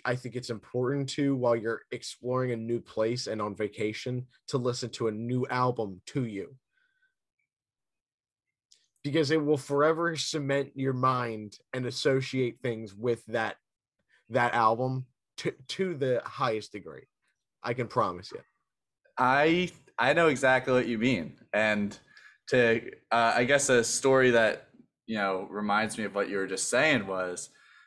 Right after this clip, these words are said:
Speaker 2: you know, back in the beginning of twenty twenty, me and Allie did long distance because she lived in Indiana and I went back to Jersey.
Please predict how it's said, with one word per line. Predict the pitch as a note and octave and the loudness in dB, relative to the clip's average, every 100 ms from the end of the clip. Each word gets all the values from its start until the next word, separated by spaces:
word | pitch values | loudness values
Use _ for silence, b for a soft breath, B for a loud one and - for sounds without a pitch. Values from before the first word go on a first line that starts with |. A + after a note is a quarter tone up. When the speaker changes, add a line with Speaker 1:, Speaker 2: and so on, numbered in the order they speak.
| b - | b -4
Speaker 2:
you | A#2+ | 0
know, | A2 G2+ G2 F#2 F2+ - _ - | 2 2 2 2 -2 -14 _ 0
back | A2+ C3 C3 | 2 2 2
in | B2 | 0
the | A2 | 0
beginning | G#2+ A#2 A2 F#2+ | -2 -2 -2 -4
of | |
twenty | - A#2 F#2+ | -4 -4 -4
twenty, | - C3 D#3+ G#2+ G2 - b b _ | -4 0 2 0 -6 -14 b b _
me | A2+ B2+ B2 | 2 4 4
and | A2 G#2 G2 | 2 0 -4
Allie | - A#2 F#3+ A2+ F#2+ F#2+ - | -2 2 2 2 0 -6 -2
did | G#2+ G2 F#2+ | 2 2 2
long | G2 F#2+ F2+ | 0 0 -2
distance | G2 - G2+ F#2+ | -4 -4 -6 -6
because | G2+ F#2+ G2+ | -8 -4 -4
she | - A#2 A2+ | -2 -2 0
lived | G#2 G2+ | -2 -2
in | F#2+ | -6
Indiana | F#2+ F#2 G2+ A#2+ G#2 | -6 -2 0 2 0
and | G2 F#2 | -2 -2
I | G2 | -4
went | F#2 | -4
back | F#2+ F2+ - | -4 -4 -4
to | |
Jersey. | E2+ A#2 B2+ D#2 | 0 2 2 -2